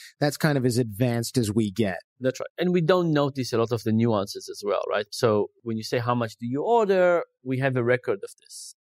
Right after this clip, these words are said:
Speaker 2: But when you say, motivation also varies and it fluctuates and we don't have enough experience over it. Like ordering food, you order multiple times, you have experience. But with motivation, you would need to have lots of variation.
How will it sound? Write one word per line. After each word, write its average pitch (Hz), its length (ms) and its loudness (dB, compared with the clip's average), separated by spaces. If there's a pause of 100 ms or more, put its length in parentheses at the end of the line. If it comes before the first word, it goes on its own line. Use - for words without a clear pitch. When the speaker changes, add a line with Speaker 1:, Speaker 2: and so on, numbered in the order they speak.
(160)
Speaker 2:
But 117 200 -2
when 131 120 0
you 123 100 2
say, 147 440 2 (640)
motivation 170 540 2
also 113 300 -2
varies 113 760 2
and 98 120 -18
it - 80 -20
fluctuates 104 1040 0
and 104 120 -10
we 104 80 -4
don't 110 260 0
have 107 160 0
enough 107 260 -4
experience 110 600 -2
over 104 180 -2
it. 98 80 -8
Like 110 120 -4
ordering 127 420 2
food, 156 340 4
you 107 120 -2
order 110 360 0 (440)
multiple 117 400 -2
times, 151 300 2
you 120 60 0
have 117 120 -2
experience. 131 520 0
But 123 160 -2 (460)
with 131 120 0
motivation, 147 680 0
you 135 100 4
would 135 160 2
need 156 140 0
to 156 60 2
have 123 140 2
lots 127 220 2
of 131 100 -2
variation. 113 640 0